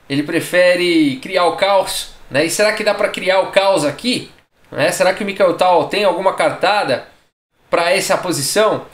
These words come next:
E aqui o Mikhail Tal tem que tomar uma decisão interessante, porque o empate ele já tem. O empate é o certo, né? Vamos falar assim. Agora, você pode se aventurar por caminhos arriscados que não vão te dar garantia nenhuma de vitória.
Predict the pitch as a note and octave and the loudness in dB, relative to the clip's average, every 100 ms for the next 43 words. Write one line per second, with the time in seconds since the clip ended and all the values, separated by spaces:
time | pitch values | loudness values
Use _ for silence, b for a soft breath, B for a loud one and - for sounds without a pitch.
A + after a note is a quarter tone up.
0 | _ - G3+ - B3+ A#3 A3 G3 G#3 G#3 | _ -6 -6 -2 -2 0 0 2 2 0
1 | G#3 A3+ G#3+ G#3 G#3 G3 F3 F3+ F#3 F3+ | -2 2 2 2 0 -2 -2 -2 0 0
2 | D3 C3+ B2+ - G#3+ G#3+ B3+ A#3+ F#3 A3+ | 0 -2 -6 -6 -8 -2 0 0 0 0
3 | A#3 - - - _ _ _ _ _ - | 0 -2 -10 -12 _ _ _ _ _ -12
4 | B3 A3 A3+ - A#3+ B2+ - D#3 F#3 A3 | -6 0 0 2 0 0 -8 -10 -4 0
5 | A3+ A#3 A#3 G#3+ F#3 G#3 G#3 G#3+ F#3+ - | 0 -2 -4 0 2 2 0 2 2 -2
6 | - - _ _ - C3+ F3 - D3+ D#3+ | -14 -20 _ _ -6 -4 -4 -2 -2 2
7 | E3 C#3+ - C3+ A2+ _ b b b - | 0 0 -2 -8 -10 _ b b b -10
8 | D#3+ G3 F#3+ F#3 E3 D3 B2+ A#2+ B2+ F3+ | 0 2 4 2 4 2 0 -2 -4 -2
9 | B3 B3 A3 B3 A#3+ - A3 A3+ A3 F#3+ | -4 0 2 2 0 -2 -2 -4 -2 0
10 | F#3+ F#3+ F#3 F3+ C#3+ D3+ E3 C#3+ B2 - | 0 0 -2 0 2 0 0 -2 -4 -12
11 | - _ _ _ C#3 D#3 D#3 - F#3+ G3+ | -14 _ _ _ -6 -4 -4 -2 0 0
12 | E3 C3 - F3 F3+ G#3 G3+ F#3+ F#3 F#3+ | 0 -4 -6 -4 -2 -2 0 0 2 0
13 | F#3 - F#3 G#3+ A#3 C4 F3+ E3 D#3+ D#3+ | -2 -6 -4 0 2 2 0 -6 -2 2
14 | D#3+ B2+ | 2 0